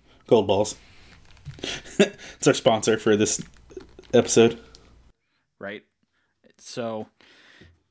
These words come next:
Speaker 2: it is probably one of the most confusing things that I've read in a while, but we've said that since the beginning, but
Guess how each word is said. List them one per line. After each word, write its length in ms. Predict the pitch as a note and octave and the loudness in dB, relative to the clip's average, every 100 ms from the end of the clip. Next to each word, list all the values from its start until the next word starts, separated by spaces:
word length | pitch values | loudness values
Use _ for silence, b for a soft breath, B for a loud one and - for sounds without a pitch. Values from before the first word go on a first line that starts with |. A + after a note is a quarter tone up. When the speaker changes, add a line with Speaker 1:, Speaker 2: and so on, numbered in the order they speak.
| _ _ _ _ _ _ _ _ _ _ _ _ _ _ | _ _ _ _ _ _ _ _ _ _ _ _ _ _
Speaker 2:
it 140 | E3+ E3+ | 0 2
is 100 | D3+ | 2
probably 280 | F#3 F3 E3+ | 2 2 2
one 120 | D#3+ | -2
of 60 | D3 | -2
the 60 | |
most 180 | C#3+ C3 | -2 -2
confusing 400 | C3+ C3+ B2 B2 | -4 -2 -4 -4
things 220 | B2 A#2 | -6 -4
that 80 | A#2 | -4
I've 100 | A2 | -4
read 180 | A2 G#2+ | -4 -4
in 120 | G#2+ | -6
a 60 | G#2 | -6
while, 300 | G#2 G2+ G2 | -4 -4 -6
but 340 | G#2 G2+ F#2+ - | -6 -6 -8 -8
we've 240 | B2+ A#2 | -6 -4
said 200 | B2 A2 | -4 -4
that 140 | A2 - | -6 -6
since 180 | A#2 | -10
the 60 | A2+ | -8
beginning, 380 | G#2+ A2 G#2+ G2 | -8 -8 -8 -8
but 240 | G2+ F2 | -10 -10